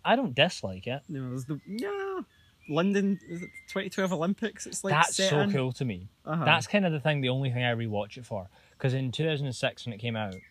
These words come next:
Speaker 1: I watched it and I was
Speaker 2: Oh six it
Speaker 1: like,
Speaker 2: came out?
Speaker 1: "London twenty twelve." I assume it had been announced and that's why they did it.
Speaker 2: Uh-huh.
Speaker 1: But of course,
Speaker 2: Well,
Speaker 1: as a
Speaker 2: yeah,
Speaker 1: chi-,
Speaker 2: two thousand and five, it would have been
Speaker 1: as a
Speaker 2: announced,
Speaker 1: child, you're not really
Speaker 2: seven seven.
Speaker 1: aware of, like, I don't know, I wasn't aware of, like, how the Olympics worked.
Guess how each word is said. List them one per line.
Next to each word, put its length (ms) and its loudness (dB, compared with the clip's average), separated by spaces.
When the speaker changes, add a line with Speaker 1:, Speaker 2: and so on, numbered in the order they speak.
Speaker 1:
I 100 -6
watched 260 0
it 80 -6
and 80 -4
I 80 -2
was 100 -6
Speaker 2:
Oh 0 -
six 0 -
it 60 -2
Speaker 1:
like, 100 -4
Speaker 2:
came 80 -10
out? 80 -14
Speaker 1:
"London 300 0
twenty 240 -6
twelve." 420 -2
I 120 -2
assume 260 0
it 20 -2
had 100 -8
been 140 -2
announced 460 -4
and 100 -4
that's 160 -8
why 100 -4
they 120 -6
did 140 -6
it. 60 -6
Speaker 2:
Uh-huh. 200 0
Speaker 1:
But 120 0
of 80 -6
course, 140 -4
Speaker 2:
Well, 80 0
Speaker 1:
as 80 0
a 60 0
Speaker 2:
yeah, 100 2
Speaker 1:
chi-, 80 -8
Speaker 2:
two 80 0
thousand 260 -2
and 120 -8
five, 240 -6
it 100 -12
would 120 -10
have 60 -6
been 120 -4
Speaker 1:
as 100 2
a 40 0
Speaker 2:
announced, 120 -4
Speaker 1:
child, 540 2
you're 80 -8
not 160 -4
really 160 0
Speaker 2:
seven 100 0
seven. 60 -6
Speaker 1:
aware 260 0
of, 140 -6
like, 500 -8
I 60 2
don't 80 2
know, 80 -4
I 120 0
wasn't 260 -2
aware 260 -6
of, 180 -8
like, 200 -6
how 160 -4
the 120 -6
Olympics 480 -8
worked. 440 -8